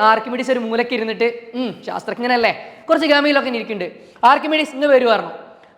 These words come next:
ആർക്കിമിഡീസ് വന്ന് എന്നിട്ട് പറഞ്ഞു, "ഈ കിരീടത്തിൽ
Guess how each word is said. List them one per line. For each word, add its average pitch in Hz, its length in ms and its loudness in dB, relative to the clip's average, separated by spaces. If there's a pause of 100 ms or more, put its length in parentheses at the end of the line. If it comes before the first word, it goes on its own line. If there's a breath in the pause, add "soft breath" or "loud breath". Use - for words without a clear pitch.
(100)
ആർക്കിമിഡീസ് 262 440 -2
വന്ന് 214 220 -2
എന്നിട്ട് - 420 -8
പറഞ്ഞു, 262 240 2 (360)
"ഈ 349 40 2 (120)
കിരീടത്തിൽ 277 460 0